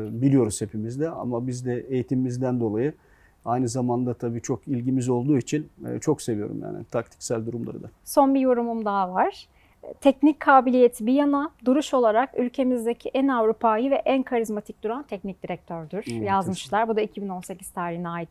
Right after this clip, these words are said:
Speaker 2: bir yorum. Değişen de pek bir şey olmamış.
Speaker 1: <laughs> Teşekkür ederiz.
Speaker 2: O halde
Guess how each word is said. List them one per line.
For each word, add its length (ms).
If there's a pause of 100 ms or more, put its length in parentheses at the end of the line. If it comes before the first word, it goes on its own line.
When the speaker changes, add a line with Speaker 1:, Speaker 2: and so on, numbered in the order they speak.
Speaker 2:
bir 60
yorum. 260 (300)
Değişen 320
de 60
pek 220
bir 60
şey 160
olmamış. 520
Speaker 1:
<laughs> 340
Teşekkür 520
ederiz. 280 (360)
Speaker 2:
O 140
halde 520